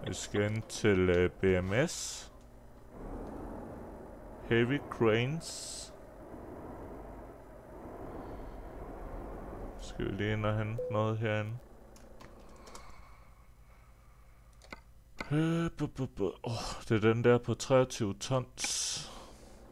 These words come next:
Jeg fik, øh, nappet nogle skilte på vejen.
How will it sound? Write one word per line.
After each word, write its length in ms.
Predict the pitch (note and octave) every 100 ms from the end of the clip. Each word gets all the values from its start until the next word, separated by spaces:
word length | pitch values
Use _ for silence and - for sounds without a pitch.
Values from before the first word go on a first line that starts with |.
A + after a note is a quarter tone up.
| - - - - - - - - - -
Jeg 140 | F#2+ G#2
fik, 220 | C#3 C3 -
øh, 300 | B2+ G#2 G#2 F#2+ - - - - - - - -
nappet 560 | G#2 G#2+ A#2 - D3+ -
nogle 440 | A2 G2 F#2+ F#2+
skilte 720 | - - - G#2 A#2+ C3 C3 -
på 120 | G2
vejen. 340 | F#2+ G2+ A2+